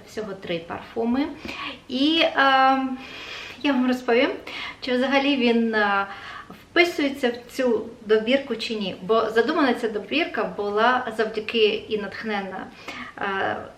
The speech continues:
завдяки цьому парфуму. Але давайте по порядку.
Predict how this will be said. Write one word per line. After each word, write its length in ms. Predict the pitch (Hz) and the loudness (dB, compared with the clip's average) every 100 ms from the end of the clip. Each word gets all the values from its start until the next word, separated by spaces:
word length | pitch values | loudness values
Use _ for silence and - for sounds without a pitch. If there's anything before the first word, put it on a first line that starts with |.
| - | -4
завдяки 360 | 220 220 214 | -2 -2 -4
цьому 320 | 175 240 214 | 0 0 2
парфуму. 720 | 208 254 247 311 311 339 339 - - - - - | 0 -2 -2 -4 -2 -2 -2 -4 -14 -14 -18 -8
Але 420 | - 277 302 269 240 214 - | 2 2 4 0 -2 -8 -4
давайте 300 | 214 233 226 | 2 2 2
по 140 | - | -4
порядку. 720 | 214 214 185 - - - - | -4 -4 -4 -6 -8 -14 -14